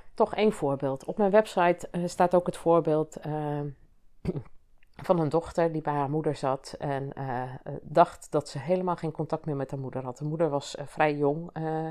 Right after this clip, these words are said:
toen ze dementie kreeg en was in de zestig, eh, toen ze, ja, eigenlijk helemaal,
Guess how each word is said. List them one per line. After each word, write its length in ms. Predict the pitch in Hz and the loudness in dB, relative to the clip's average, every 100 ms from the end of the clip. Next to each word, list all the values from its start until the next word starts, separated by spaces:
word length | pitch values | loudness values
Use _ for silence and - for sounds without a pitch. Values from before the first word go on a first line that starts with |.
| 156 - - - | -10 -18 -20 -20
toen 160 | - 160 | -6 -6
ze 100 | 143 | -2
dementie 460 | 156 147 143 - 151 | -2 -2 -4 -6 -6
kreeg 440 | 139 139 143 - - - - - - - - | -2 -2 -2 -8 -16 -20 -20 -20 -20 -20 -10
en 420 | 143 139 135 135 | -4 -4 -4 -4
was 240 | 139 - | -4 -4
in 120 | 147 143 | -6 -8
de 80 | |
zestig, 600 | 127 143 - - 131 - | -4 -6 -4 -4 -6 -6
eh, 80 | 139 | -8
toen 240 | 131 143 139 | -8 -10 -6
ze, 240 | 131 123 - | -4 -4 -6
ja, 260 | 135 113 | -8 -10
eigenlijk 380 | - 131 - 143 | -12 -12 -10 -6
helemaal, 480 | 143 143 135 127 | -4 -4 -4 -6